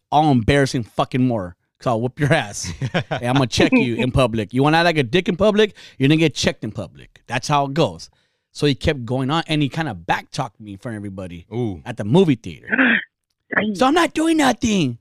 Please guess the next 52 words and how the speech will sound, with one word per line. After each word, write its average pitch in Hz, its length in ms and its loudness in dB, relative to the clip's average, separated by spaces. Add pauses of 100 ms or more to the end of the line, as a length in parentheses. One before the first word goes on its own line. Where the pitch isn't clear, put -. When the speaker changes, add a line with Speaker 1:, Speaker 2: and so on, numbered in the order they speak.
Speaker 1:
Like, 131 380 -2 (500)
I 151 120 2
was 143 100 0
like, 123 120 -4 (280)
"Hell 170 560 0
no, 101 300 -6
dude." 123 80 -2
Speaker 2:
Oh, 139 420 2
hell 190 580 2
Speaker 1:
So 180 80 4
I 165 160 4
Speaker 2:
no. 117 160 -4
Speaker 1:
get 208 240 4
up, 208 240 2
bro. 139 460 2 (300)
I 127 80 -6
get 160 320 0
up. 131 180 -4 (800)
I 120 80 -4
grab 156 220 2
my 165 160 0
fucking 165 420 -4
arm. 127 160 -4
I 120 60 -10
go, 127 240 -2 (580)
"Let's 135 100 -4
go 151 120 2
outside 127 240 -2
right 107 120 -6
now. 82 200 -12 (180)
Right 135 160 -4
now." 110 200 -8 (180)
He's 143 100 -2
like, 170 80 2
"No." 294 240 4
Speaker 3:
Oh, 262 40 2
shit. 294 220 2
Speaker 1:
I 202 60 4
go, 180 80 6
"Let's 143 140 -2
go 233 120 6
fucking 233 260 2
outside 175 200 2
right 190 240 2
now, 185 220 4
Ethan. 139 340 -2 (100)
I 165 80 -2
ain't 160 120 -2
fucking 190 260 0
around 180 160 2
with 156 160 -2
you 113 120 -2